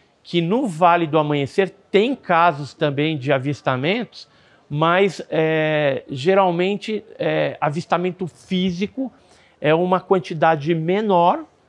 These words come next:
do que os, o, o, os contatos que o pessoal diz que tem ali em termo, assim, espiritual, de, em sonho, né, visita de dormitório, esse tipo de coisa.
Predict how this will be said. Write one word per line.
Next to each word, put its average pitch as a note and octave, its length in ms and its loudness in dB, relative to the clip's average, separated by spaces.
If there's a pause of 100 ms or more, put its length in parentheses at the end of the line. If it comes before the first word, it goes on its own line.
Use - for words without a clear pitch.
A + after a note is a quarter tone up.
(360)
do E3+ 200 0
que F#3+ 220 -8
os, G3 300 -2 (100)
o, D3+ 60 -2 (640)
o, C#3 80 -4
os C3+ 120 -8
contatos E3+ 560 -2
que - 100 -4
o F3 40 -4
pessoal F3 400 0
diz D#3+ 240 -4
que F#3+ 120 -10
tem E3+ 380 -4
ali D#3+ 380 -2 (260)
em E3 160 -4
termo, E3 440 -2
assim, D#3+ 260 -6
espiritual, D3+ 960 0
de, A#2+ 560 -8 (400)
em D#3+ 140 -2
sonho, D3+ 1000 -2 (380)
né, C#3 220 0
visita C#3+ 440 -4
de C#3 120 -6
dormitório, D3+ 880 2
esse C3 160 -10
tipo - 220 -16
de C#3+ 120 -8
coisa. D#3 340 -2